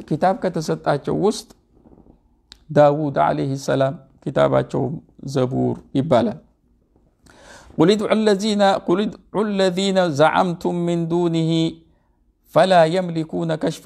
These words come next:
ዱሪ ዐንኩም ወላ ተሕዊላ። ታዲያ አላቸው ነቢዩን ዐለይሂ ሰላቱ ወሰላም፣ እነዚህ የመካ ቁረይሾችን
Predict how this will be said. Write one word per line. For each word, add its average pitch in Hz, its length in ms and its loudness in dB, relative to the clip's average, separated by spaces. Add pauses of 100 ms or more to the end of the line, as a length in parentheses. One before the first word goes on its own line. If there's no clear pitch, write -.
ዱሪ 165 320 -4
ዐንኩም 170 420 0 (360)
ወላ 156 260 2 (320)
ተሕዊላ። 151 540 -4 (1700)
ታዲያ 139 280 6
አላቸው 160 480 2
ነቢዩን 147 340 -2
ዐለይሂ 147 320 0
ሰላቱ 123 400 -6
ወሰላም፣ 127 420 -2 (300)
እነዚህ 151 500 -2 (360)
የመካ 143 420 0 (120)
ቁረይሾችን 120 800 -4